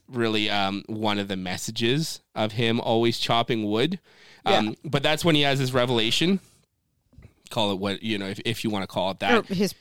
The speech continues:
Speaker 2: he's praying.
Speaker 1: He's shouting out, "It's my fault. I
Speaker 2: Yeah.
Speaker 1: confess it. Uh, I infected, uh, my family with the filth of my pride."
Speaker 2: And, um, Thomason gets to witness that, which is probably a little bit healing for her.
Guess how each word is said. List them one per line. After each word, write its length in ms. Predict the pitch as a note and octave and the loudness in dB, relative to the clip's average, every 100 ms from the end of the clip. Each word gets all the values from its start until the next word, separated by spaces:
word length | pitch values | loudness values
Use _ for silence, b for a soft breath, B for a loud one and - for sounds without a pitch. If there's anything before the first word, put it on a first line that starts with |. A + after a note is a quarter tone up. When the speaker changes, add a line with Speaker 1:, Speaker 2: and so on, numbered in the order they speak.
| _ | _
Speaker 2:
he's 280 | A3+ G3 - | -2 -2 -4
praying. 560 | - E3+ D#3 D3+ F#3+ - | -6 -4 -2 -4 -8 -12
Speaker 1:
He's 140 | - C3 | -4 0
shouting 380 | - B2 A2+ G#2+ | 2 4 2 2
out, 180 | A2+ | 2
"It's 160 | A2+ - | 0 0
my 220 | D3+ D#3+ | 2 2
fault. 520 | D#3 D3+ D#3 F3 E3+ | 2 2 4 4 2
I 40 | C#3+ | 0
Speaker 2:
Yeah. 160 | F#3+ F#3 | 0 -2
Speaker 1:
confess 360 | F3 D3 - | 0 0 2
it. 320 | E3+ D#3 - - b b b | 2 2 -2 -12 b b b
Uh, 40 | A2+ A2+ A2 | 0 2 2
I 120 | A#2 | 2
infected, 840 | C3 B2 - D3 - D#3 C#3+ B2 - _ _ _ | 0 -2 -2 -4 0 -2 -2 -8 -12 _ _ _
uh, 400 | A#2+ A2 G#2+ G#2 | -2 0 2 0
my 220 | F#2+ A2+ A2+ | 0 -2 0
family 380 | A#2+ A#2+ C3 | 0 2 2
with 160 | B2 A#2+ | 2 0
the 80 | A2 | -6
filth 320 | - B2+ B2 | 0 0 2
of 100 | C3 | 2
my 160 | A2+ A2 | 2 0
pride." 600 | - A#2+ A2 G#2+ G2 - _ _ _ _ | 0 2 2 0 -2 -8 _ _ _ _
Speaker 2:
And, 320 | G#3+ G#3 G#3 G3 | -2 0 0 -2
um, 300 | F3+ F3 F3+ | -2 -2 -6
Thomason 480 | G3+ G3 F#3+ F#3+ | -4 -4 -4 -6
gets 220 | F#3 F3+ - | -6 -6 -4
to 100 | F#3 | -6
witness 300 | G3+ A3+ A#3 | -4 -6 0
that, 180 | C4+ | 0
which 160 | C4 C#4+ | 2 -2
is 60 | C#4+ | 0
probably 480 | F#4 G4 C#4 E3+ | 0 0 0 -4
a 80 | D3 | -4
little 180 | D3+ G3 | -4 -2
bit 160 | F#3 D#3 | -2 -4
healing 400 | F3+ F3+ F3 F3+ | -4 -4 -4 -6
for 220 | - G3 | -4 -2
her. 200 | G#3 | -2